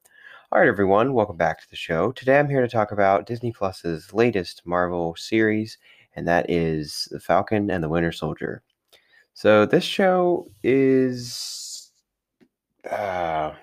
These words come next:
I don't know. This is an interesting one for me. Uh, if you listen to my WandaVision episode, you know I wasn't super enthusiastic about that. Uh, I definitely was not on h-, as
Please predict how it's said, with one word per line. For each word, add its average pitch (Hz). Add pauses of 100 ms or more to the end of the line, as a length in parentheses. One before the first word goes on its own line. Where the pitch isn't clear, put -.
(160)
I -
don't 85
know. 85
This 113
is 120
an 110
interesting 92
one 87
for 90
me. 85 (400)
Uh, 95
if 95
you 107
listen 110
to 95 (100)
my 87
WandaVision 82
episode, 80
you 80
know 78
I 80
wasn't 80
super 92
enthusiastic 80
about 76
that. 76
Uh, 78
I 76
definitely 80 (460)
was 87
not 95
on 92
h-, - (120)
as 95